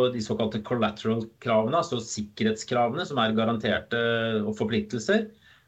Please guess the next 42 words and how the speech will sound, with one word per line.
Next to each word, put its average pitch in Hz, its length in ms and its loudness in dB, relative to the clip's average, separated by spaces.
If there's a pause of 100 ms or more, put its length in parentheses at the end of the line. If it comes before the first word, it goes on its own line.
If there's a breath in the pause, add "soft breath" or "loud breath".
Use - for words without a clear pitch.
(100)
hvor 170 100 2
da, 151 160 6
da 123 180 6
plutselig 123 380 -2
så 131 100 -2
stopper - 540 -2
hele 107 180 2
markedet - 400 2
opp, - 160 -2
fordi, 208 200 2 (180)
eh, 110 480 2
det 110 100 2
er, 117 160 4
det 113 80 0
er 110 60 -2
så 143 100 -4
store 107 640 0
beløp 98 480 2
i 107 80 -4
sving, 175 240 4 (960)
at, 113 260 -4
eh, 117 480 4
ting 113 240 4
stopper 107 400 0
rett - 140 -2
og 101 80 0
slett 101 180 -2
helt 98 240 -2
opp. 92 220 -4
Og 110 100 2
dette 110 160 2
her 120 220 6
er 117 80 4
jo 117 80 4
helt 110 240 0
opp 107 100 -2
på 110 80 0
statsnivå 110 800 0
nå 101 100 4
i 101 80 2
Europa, 95 380 0
egentlig. 95 320 -6